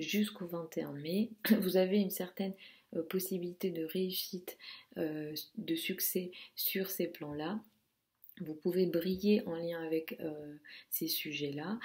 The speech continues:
À partir du vingt et un mai, c'est surtout la carrière, la place dans le monde, le statut social, euh, l'image que vous renvoyez de vous en société qui sera un peu plus important. Euh, Mercure va rétrograder ce mois-ci.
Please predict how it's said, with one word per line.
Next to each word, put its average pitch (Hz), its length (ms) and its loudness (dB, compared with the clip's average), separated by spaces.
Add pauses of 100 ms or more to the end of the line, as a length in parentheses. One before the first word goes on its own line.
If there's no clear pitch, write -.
(240)
À 170 120 2
partir 190 420 0
du 175 180 0
vingt 175 280 -4
et 165 60 -4
un 151 140 -6
mai, 202 320 2 (280)
c'est - 140 -2
surtout 180 340 2
la 175 180 2
carrière, 175 480 0
la 160 140 -2
place 170 240 -4
dans 170 160 -8
le 160 60 -10
monde, 180 260 -6
le 156 60 -6
statut 175 440 -2
social, 170 600 -2 (480)
euh, 156 40 2
l'image 180 800 0
que 175 120 0
vous 165 180 -4
renvoyez 165 340 0
de 165 140 -4
vous 175 180 -4
en 202 160 -2
société 165 680 -2 (240)
qui - 140 -6
sera 175 460 0
un 170 120 -2
peu 165 160 -2
plus 202 520 -4
important. 170 560 -8 (480)
Euh, 156 160 4
Mercure 185 500 2
va 165 140 -2
rétrograder 170 580 -4
ce - 160 -4
mois-ci. 156 580 -2